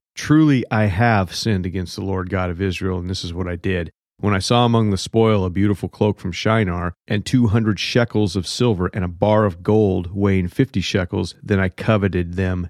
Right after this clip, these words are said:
and took them. And see, they are hidden in the earth inside my tent with the silver underneath." So Joshua sent messengers, and they ran to the tent. And behold, it was hidden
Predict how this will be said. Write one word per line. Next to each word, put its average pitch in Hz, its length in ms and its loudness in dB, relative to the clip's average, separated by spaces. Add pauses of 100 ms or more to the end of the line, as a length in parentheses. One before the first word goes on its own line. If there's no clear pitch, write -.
and 92 220 -4
took - 300 -2
them. 90 380 -6 (180)
And 101 220 -2
see, 104 420 0
they 107 160 2
are 98 120 2
hidden 120 340 2
in 113 160 0
the 101 160 0
earth 113 300 2
inside 107 520 2
my 92 200 0
tent - 480 -2 (100)
with 107 160 0
the 98 80 -4
silver 95 480 0
underneath." 90 400 -4 (320)
So 107 140 0
Joshua 110 420 2
sent - 240 -2
messengers, 104 680 0 (220)
and 95 100 -6
they 95 100 0
ran 98 300 2
to 98 100 -4
the 87 100 -2
tent. - 400 -6 (180)
And 113 180 2
behold, 110 500 2 (100)
it 120 80 2
was 98 240 0
hidden 101 480 0